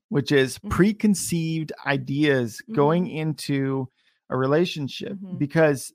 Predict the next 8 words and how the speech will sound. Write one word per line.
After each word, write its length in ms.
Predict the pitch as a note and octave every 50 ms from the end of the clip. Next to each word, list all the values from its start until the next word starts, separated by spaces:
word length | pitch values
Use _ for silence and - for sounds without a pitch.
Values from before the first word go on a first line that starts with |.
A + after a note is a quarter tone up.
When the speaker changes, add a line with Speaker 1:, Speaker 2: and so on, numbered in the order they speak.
| _ -
Speaker 1:
th-, 300 | C#3+ C#3 B2+ D3 - - -
it's 200 | D#3 D#3 D3 -
kind 340 | - C#3 C3 C#3 D3 E3
of 120 | G3 F#3 F#3+
inevitable, 680 | E3+ C#3+ B2+ B2 B2+ D3+ D#3 C#3 G#2+ - - - _ _ _ _ -
honestly. 680 | C#3 C#3 D3 D3 C#3+ C#3 - - C#3 B2+ - - A#2+ G#3
Speaker 2:
Mm-hmm. 180 | F#3+ G#3 G3
Speaker 1:
Um, 460 | C#3 C#3+ C#3 C#3 C3+ C3+ C3 B2 A#2+